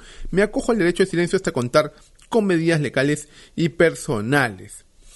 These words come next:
En una crónica bastante interesante, el periodista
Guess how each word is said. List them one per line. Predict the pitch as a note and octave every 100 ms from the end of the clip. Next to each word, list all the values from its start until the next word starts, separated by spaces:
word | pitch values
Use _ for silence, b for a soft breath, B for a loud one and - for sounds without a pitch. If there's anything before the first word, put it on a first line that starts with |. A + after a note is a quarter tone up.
| B B B B
En | C3 C3+
una | D#3+
crónica | D#3+ F3 F3 D#3+
bastante | C#3+ D#3+ E3
interesante, | D#3+ D#3 E3 C4 G#3+ F3+ B3+ - _ _ - _ _ _ -
el | B2+ -
periodista | A2 A2+ D3 C#3 - C3+ B2+ A#2 G#2